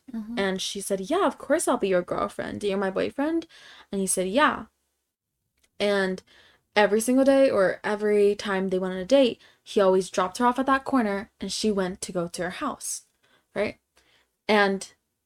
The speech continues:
Speaker 2: I think it was one of those days where maybe he gave her a gift or something,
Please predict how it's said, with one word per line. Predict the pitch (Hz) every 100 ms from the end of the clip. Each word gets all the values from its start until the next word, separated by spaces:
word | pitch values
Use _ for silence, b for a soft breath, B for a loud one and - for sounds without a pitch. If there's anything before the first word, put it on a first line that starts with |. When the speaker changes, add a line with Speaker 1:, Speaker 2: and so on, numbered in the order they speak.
| _ -
Speaker 2:
I | 208
think | 285 302
it | 294
was | 262 240 214
one | 208 202
of |
those | 196 190
days | 185 180 180 -
where | 180 -
maybe | 196 233
he | 262
gave | 254 208
her | 196 190
a | 180
gift | - 185 - -
or | 190
something, | - 202 208 - 220